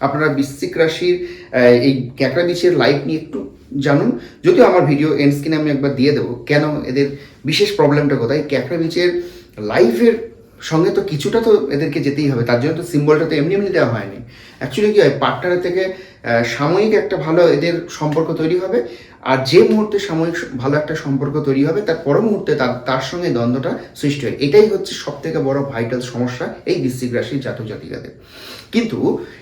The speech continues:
এই মুহূর্তে যে ট্রানজিটটা দেখা দিচ্ছে আগামী দেড় মাস, আপনারা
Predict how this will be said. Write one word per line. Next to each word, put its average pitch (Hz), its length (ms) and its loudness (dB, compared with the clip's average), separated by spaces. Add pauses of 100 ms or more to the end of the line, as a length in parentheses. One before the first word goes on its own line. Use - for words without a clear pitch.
(120)
এই 233 360 8
মুহূর্তে 214 380 6
যে 185 120 2
ট্রানজিটটা 151 800 0
দেখা 117 260 -4
দিচ্ছে 135 380 -6
আগামী 123 400 -2
দেড় 143 200 2
মাস, - 200 -4 (320)
আপনারা 156 360 -2